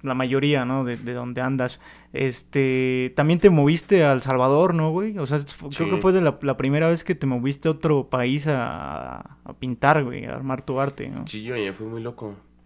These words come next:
Speaker 1: Sí, sí, estuvo
Speaker 2: Ah.
Speaker 1: chido. Ahora cuéntanos de eso, güey.
Speaker 2: Sí, pues, ahí me siento muy bendecido por cómo se dio la oportunidad, ¿ves? Como que a raíz de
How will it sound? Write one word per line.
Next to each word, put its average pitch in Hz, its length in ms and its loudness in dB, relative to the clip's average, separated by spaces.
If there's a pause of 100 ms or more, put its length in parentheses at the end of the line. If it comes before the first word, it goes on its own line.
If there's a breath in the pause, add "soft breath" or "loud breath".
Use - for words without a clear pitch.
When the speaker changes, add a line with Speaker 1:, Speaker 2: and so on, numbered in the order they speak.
(160)
Speaker 1:
Sí, - 160 -14
sí, 131 140 -12
estuvo 135 340 -8
Speaker 2:
Ah. 123 60 -8
Speaker 1:
chido. 147 200 0
Ahora 143 240 0
cuéntanos 139 460 -4
de 135 60 -4
eso, 139 220 -6
güey. 123 260 -10 (340)
Speaker 2:
Sí, 131 220 -4
pues, 120 280 -4
ahí 113 160 0
me 123 120 -2
siento 127 220 -8
muy 131 120 -2
bendecido 131 560 -2
por 110 160 -6
cómo 127 240 -4
se 113 160 -4
dio 107 120 -4
la 123 100 -4
oportunidad, 98 720 -8
¿ves? 135 200 -12
Como 101 280 -16
que 101 80 -8
a 95 80 -4
raíz 104 400 -6
de 101 400 -8